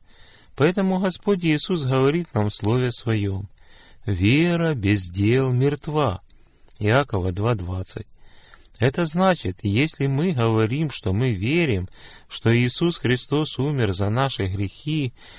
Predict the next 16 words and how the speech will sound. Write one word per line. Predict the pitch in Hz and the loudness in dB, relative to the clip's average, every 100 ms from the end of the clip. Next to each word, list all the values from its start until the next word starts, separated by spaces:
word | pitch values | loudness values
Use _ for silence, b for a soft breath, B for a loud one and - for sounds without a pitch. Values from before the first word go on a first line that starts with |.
| B - | B 0
простил | 120 151 - 156 180 135 | 2 2 -2 -4 0 0
нас | 92 90 - - | 0 -2 -4 0
и | 110 | 0
живет | 104 120 151 156 - | 2 0 0 -2 -2
в | 101 | -2
нас, | 139 185 185 B B B B - | -2 -2 -4 B B B B 0
то | 120 | 2
мы | 123 190 | 2 2
должны | 131 135 110 123 156 | 4 4 2 -2 -2
показать | - 117 110 101 151 180 - | -2 0 0 0 0 0 -2
это | 92 95 | -4 -2
в | 90 | -2
нашей | 98 139 180 - 156 | 0 0 -2 -2 -4
жизни | 139 110 92 87 - 95 - b b - | -4 -4 -4 -6 -8 -10 -12 b b -6
добрыми | 92 113 143 151 151 151 | 0 2 2 -2 -2 -4
делами, | 147 151 180 196 147 - | -2 -2 0 0 0 -4